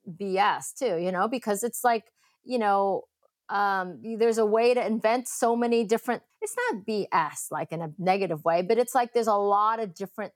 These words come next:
things you gotta learn. And it's sort of like, I'm sure with you, there's so many things to learn, but that's why a residency is so important, because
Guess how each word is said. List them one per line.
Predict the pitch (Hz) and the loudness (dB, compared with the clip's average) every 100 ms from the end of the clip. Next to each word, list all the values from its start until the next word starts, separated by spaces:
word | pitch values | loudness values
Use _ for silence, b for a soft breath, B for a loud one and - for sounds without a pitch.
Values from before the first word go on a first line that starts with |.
| - | -4
things | 240 233 202 | -2 -2 -2
you | |
gotta | 190 185 180 | 0 2 2
learn. | 196 214 196 185 185 214 | 2 2 2 0 -4 -2
And | 247 | -2
it's | 247 | -2
sort | - 311 311 | -2 0 0
of | 285 | 0
like, | 269 269 - | -2 0 -4
I'm | |
sure | 240 285 | -6 -4
with | 269 254 | -4 -4
you, | 254 269 190 190 b b b - | -2 2 2 0 b b b -4
there's | 254 - | -4 0
so | 302 320 | 2 2
many | 339 330 | 2 2
things | - 285 277 277 | 0 -2 -2 -4
to | - 277 | -2 2
learn, | 254 277 262 214 190 190 233 - _ | 4 4 2 0 -2 -4 -10 -14 _
but | 220 | -2
that's | 262 294 | 0 0
why | - 269 | 0 2
a | 233 | 2
residency | 233 226 233 220 - | 2 0 -2 -2 -2
is | 208 - | -4 0
so | 214 | -2
important, | 208 359 - 208 | 0 -2 -2 -2
because | 214 208 196 | -4 -2 -6